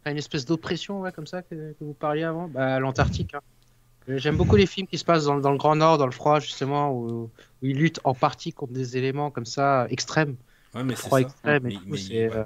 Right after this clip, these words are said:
Speaker 2: Y a rien
Speaker 1: c'est
Speaker 2: pour
Speaker 1: pas
Speaker 2: eux, quoi. Y a rien pour eux.
Speaker 1: Ouais.
Speaker 2: En-,
Speaker 1: Et
Speaker 2: entre
Speaker 1: t'as presque
Speaker 2: eux, c'est pas
Speaker 1: froid
Speaker 2: simple.
Speaker 1: avec eux, euh, dans ton fauteuil, quoi. T'as,
Speaker 2: Ouais.
Speaker 1: si c'est bien foutu, quoi. Et c'est ce que m'avait donné comme sensation le premier épisode. J'ai, limite, j'ai, j'étais en train de...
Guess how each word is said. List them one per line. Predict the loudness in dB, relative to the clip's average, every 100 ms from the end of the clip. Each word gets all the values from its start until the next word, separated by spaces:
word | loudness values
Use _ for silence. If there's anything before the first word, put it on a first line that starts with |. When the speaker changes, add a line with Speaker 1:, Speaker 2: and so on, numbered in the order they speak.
| -6 -16 _ -8
Speaker 2:
Y | -6
a | -4
rien | -2 -2
Speaker 1:
c'est | -2
Speaker 2:
pour | 2 2
Speaker 1:
pas |
Speaker 2:
eux, | 0
quoi. | -8 -18 _ -12
Y | -8
a |
rien | -8
pour | -10 -12 -14
eux. | -14 _ -20 -20 -2 6
Speaker 1:
Ouais. | 8 8 2 -2 -16 _ -14
Speaker 2:
En-, | -8
Speaker 1:
Et | -2
Speaker 2:
entre | 0
Speaker 1:
t'as | 0
presque | 2 2 0
Speaker 2:
eux, |
c'est | -4
pas | -2
Speaker 1:
froid | 4 6
Speaker 2:
simple. | 6
Speaker 1:
avec | 4 0 0
eux, | 0 0
euh, | -2 0
dans | -2
ton | -2 -2
fauteuil, | -2 2 4 4
quoi. | 2 -2 -4 -6
T'as, | -4 -2
Speaker 2:
Ouais. | -4
Speaker 1:
si | -4
c'est | -2
bien | 0 0
foutu, | -2 -8 -4
quoi. | 2 2 0 -10 -20 _ -20 -2
Et | 2
c'est | 2
ce |
que | 4
m'avait | 6 6
donné | 6 6 6 6
comme | 4 2
sensation | 2 2 2 2
le |
premier | 2 4 4
épisode. | 4 4 4
J'ai, | 4 4 4
limite, | 4 2 4
j'ai, | 2
j'étais | 2 -2
en |
train | 0 0
de... | 0 -4 -6